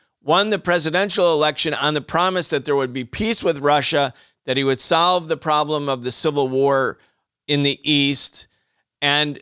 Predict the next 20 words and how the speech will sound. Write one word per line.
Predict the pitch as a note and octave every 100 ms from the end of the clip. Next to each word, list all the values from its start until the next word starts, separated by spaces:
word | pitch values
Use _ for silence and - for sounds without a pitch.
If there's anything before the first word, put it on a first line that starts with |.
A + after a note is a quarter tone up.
| _
that | C#3+ C#3 C#3 _
he | - D3+
would | D#3 D3 C3
bring | C#3+ C#3 C#3+ C#3+ _ -
sort | - C#3+
of | C3
a |
lasting | C3 C#3 C#3+ C#3+ - C#3
peace | - D#3+ D3+
for | - B2+
Ukraine. | D3 F#3 F3+ C#3+ B2+ B2+ C3 - _ _ _ _
But | D#3+ C#3
obviously, | F#3+ A#3 B3+ B3+ A3 - F#3 F3 E3+ D#3 D#3 _ _ -
even | G3 A3
though | G3+ F#3
they | E3+ E3+
represent | E3 E3 F3 E3+ D3+ D#3+ -
a | B2+
smaller | - - D3+ E3+ F#3 F#3 D#3+
part | D3 - - E3 E3+ -